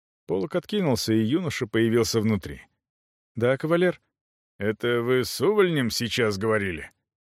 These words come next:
"Да, кавалер, он приехал". "Зовите его". Волков сел на постели. Максимилиан был молодцом.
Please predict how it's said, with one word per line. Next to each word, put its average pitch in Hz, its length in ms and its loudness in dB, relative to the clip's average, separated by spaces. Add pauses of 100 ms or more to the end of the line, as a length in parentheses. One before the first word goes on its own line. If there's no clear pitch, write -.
(400)
"Да, 185 200 -2
кавалер, 113 460 4
он 190 180 0
приехал". 185 600 0 (480)
"Зовите 101 580 -2
его". 67 240 -8 (720)
Волков 127 420 -4
сел 117 240 4
на 110 100 2
постели. 80 600 -8 (500)
Максимилиан 196 680 -2
был 160 180 4
молодцом. 117 720 0